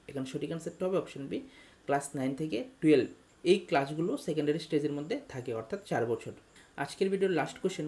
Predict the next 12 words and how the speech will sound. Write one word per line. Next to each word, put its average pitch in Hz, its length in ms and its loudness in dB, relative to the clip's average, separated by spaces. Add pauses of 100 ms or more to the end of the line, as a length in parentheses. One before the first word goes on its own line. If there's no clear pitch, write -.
কোশ্চেন 156 260 -2
নাম্বার 165 220 -2
টোয়েন্টি 175 320 0
ওয়ান, 120 160 -2 (200)
জাতীয় 156 360 -2
শিক্ষানীতির 185 600 -2
প্রস্তাবনা 180 420 -4 (100)
সম্পর্কে 151 420 -2 (220)
নিম্নলিখিত 185 480 2 (160)
কোন 220 100 0 (100)
বিবৃতিটি 147 460 -4 (200)
সঠিক 131 260 -6